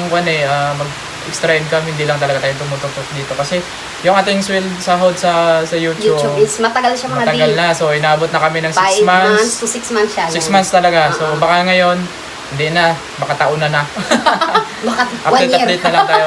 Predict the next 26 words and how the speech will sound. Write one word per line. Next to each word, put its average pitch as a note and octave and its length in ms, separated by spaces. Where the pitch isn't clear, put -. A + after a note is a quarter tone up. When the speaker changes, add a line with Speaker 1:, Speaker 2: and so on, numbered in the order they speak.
Speaker 1:
sa, D#3+ 120
para D3+ 240
sa D#3+ 80
inyo. C#3+ 240
So, E3+ 80
yun, F#3+ 160
sana - 240
Speaker 2:
Ayan. - 80
Speaker 1:
may G#3+ 80
natutunan G3+ 400
kayo F#3+ 160
sa F#3+ 240
ating F3 560
paggawa F3 320
ng, F3+ 240
Speaker 2:
Video, A#3 400
Speaker 1:
ng A3 80
kitong G3+ 320
Speaker 2:
mga G3 80
Speaker 1:
na, G3 80
Speaker 2:
bi. - 160
Speaker 1:
ng D#3 160
kitong. D3 400
Speaker 2:
<laughs> F4+ 640
Kitang. G#4 380
Speaker 1:
ng E3+ 240